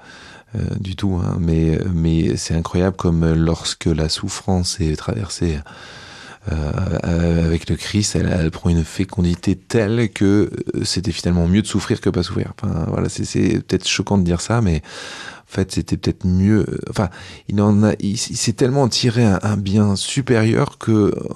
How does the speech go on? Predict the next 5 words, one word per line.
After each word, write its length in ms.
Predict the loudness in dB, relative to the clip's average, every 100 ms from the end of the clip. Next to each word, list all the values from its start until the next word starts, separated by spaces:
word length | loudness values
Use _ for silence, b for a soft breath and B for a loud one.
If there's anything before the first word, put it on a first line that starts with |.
| -12 b b -2
on 160 | 2
est 80 | 2
presque 380 | 2 0 0 2
heureux, 560 | 4 6 4 4 2 -2 B B B B B B B
euh, 800 | 0 2 2 2 2 2 2 0